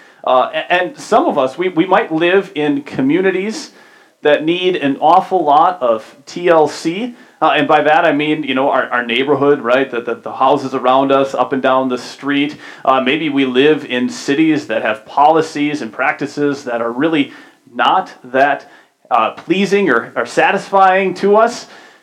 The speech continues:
And when you get to the place in your life where you've got a house that has too much stuff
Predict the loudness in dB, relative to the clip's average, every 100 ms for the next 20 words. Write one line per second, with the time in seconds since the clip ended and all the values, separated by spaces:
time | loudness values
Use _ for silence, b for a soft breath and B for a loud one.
0 | B _ _ _ _ _ _ _ _ _
1 | _ _ _ _ _ -2 2 4 2 2
2 | 2 2 0 -2 2 2 2 0 -2 0
3 | 0 -2 -4 0 2 2 0 2 4 4
4 | 0 -6 2 2 2 0 -2 0 -2 -4
5 | -4 0 0 -2 -12 -6 -4 -4 -8 -20